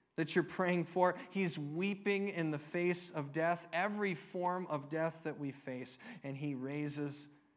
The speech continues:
the dead to life. And the greatest sign that that is true is, is not the way in which he did it for Lazarus. Lazarus is still gonna die.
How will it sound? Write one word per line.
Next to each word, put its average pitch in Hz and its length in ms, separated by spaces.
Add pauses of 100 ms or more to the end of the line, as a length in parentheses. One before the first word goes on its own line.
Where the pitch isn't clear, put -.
(160)
the 135 80
dead 113 440 (720)
to - 40
life. 120 580 (920)
And 127 80
the 127 40
greatest 160 440
sign 151 320
that 139 100
that 143 160
is 135 160
true 147 400
is, 123 240 (320)
is 139 160
not 170 380
the 151 80
way 131 240
in 131 100
which 131 220
he 135 60
did 143 180
it 139 80
for 143 160
Lazarus. 151 520
Lazarus 175 600
is 156 80
still - 180
gonna 175 220
die. 139 440